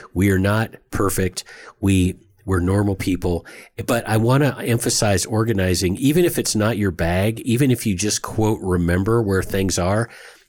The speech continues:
please remember this. You may not be the one that needs to go find the gun, gun cleaning kit. You may have stepped on a rusty nail and you can't leave the house and you gotta clean a gun and somebody needs to find the gun cleaning stuff. So please don't think of organizing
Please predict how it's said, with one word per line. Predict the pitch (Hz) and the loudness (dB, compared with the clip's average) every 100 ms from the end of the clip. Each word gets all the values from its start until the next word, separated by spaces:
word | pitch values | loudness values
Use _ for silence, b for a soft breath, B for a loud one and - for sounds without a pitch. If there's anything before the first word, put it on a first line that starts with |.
| _ | _
please | - 113 120 117 | -2 2 2 2
remember | 110 98 95 90 | 2 2 2 2
this. | 110 110 - - - B B B - | 2 0 -2 -6 -8 B B B -2
You | 95 135 | 2 4
may | 123 120 | 6 4
not | 117 110 | 4 2
be | 110 104 | 0 2
the | |
one | 92 104 120 92 90 90 _ - | 2 2 2 2 0 -4 _ -4
that | 98 | -2
needs | 92 104 - | 2 0 0
to | 104 | -2
go | 101 95 | 0 -2
find | - 90 87 | 0 0 0
the | 82 | -2
gun, | 76 95 110 - - | -2 0 0 -4 -2
gun | 104 120 | 0 0
cleaning | - 95 80 78 | 0 0 0 -2
kit. | 82 - | -6 -2
You | 104 | 2
may | 120 127 | 4 4
have | 110 95 | 2 0
stepped | - - 117 - | -2 0 -2 0
on | 101 95 | 0 0
a | |
rusty | 90 104 - 95 | 0 0 0 0
nail | 85 104 101 85 85 B B B - | 2 2 2 0 -4 B B B -2
and | 92 | 0
you | 110 | 0
can't | - 113 98 | 0 -2 0
leave | 110 92 | -2 -2
the | 85 | -4
house | 120 110 90 90 - - B B - | -2 -2 -2 -2 -6 -8 B B -4
and | 90 | 0
you | 107 | 2
gotta | 117 104 | 2 0
clean | - 110 101 | -2 -2 0
a | 78 | 0
gun | 104 113 101 90 92 B B B | 0 2 2 0 -4 B B B
and | - 85 | -6 -2
somebody | - 110 104 98 | 0 2 2 2
needs | 104 98 | 0 -2
to | |
find | - 101 98 | -4 -2 0
the | 85 | -2
gun | 95 104 107 | -2 -2 -2
cleaning | 101 87 80 | 0 -2 -2
stuff. | - 80 - | -4 -6 -4
So | 95 | -4
please | - 131 147 160 | -4 0 0 2
don't | 143 110 | 0 -2
think | - 117 | -2 -2
of | 101 87 | -2 -2
organizing | 104 107 104 87 85 78 82 78 | -2 0 0 0 0 0 -2 -4